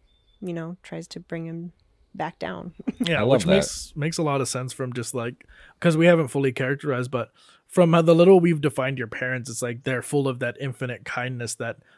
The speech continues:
Speaker 2: must, uh, step back to that wisdom of just, like, knowing to do the right thing, and that has to wash off on you in a very marvelous way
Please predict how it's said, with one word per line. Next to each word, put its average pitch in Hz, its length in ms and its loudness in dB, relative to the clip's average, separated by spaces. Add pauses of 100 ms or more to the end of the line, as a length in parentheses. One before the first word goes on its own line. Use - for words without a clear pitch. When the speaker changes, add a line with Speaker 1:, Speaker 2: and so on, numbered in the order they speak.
(140)
Speaker 2:
must, 156 680 0
uh, 131 280 0
step - 260 -4
back 127 280 -2
to 143 120 -2
that 117 240 -6
wisdom 135 500 -2
of 123 180 -8
just, 127 260 -6
like, 117 280 -10 (520)
knowing 143 380 0
to 131 40 -2
do 131 160 -2
the 123 80 -4
right 117 260 -6
thing, 110 320 -8
and 120 240 -6
that 135 140 0
has 123 280 -4
to 123 100 -6
wash 117 280 -6
off 104 220 -8
on 110 140 -10
you 113 340 -8
in 123 140 -8
a 117 100 -6
very 117 420 -6 (560)
marvelous 143 480 4
way 117 360 -6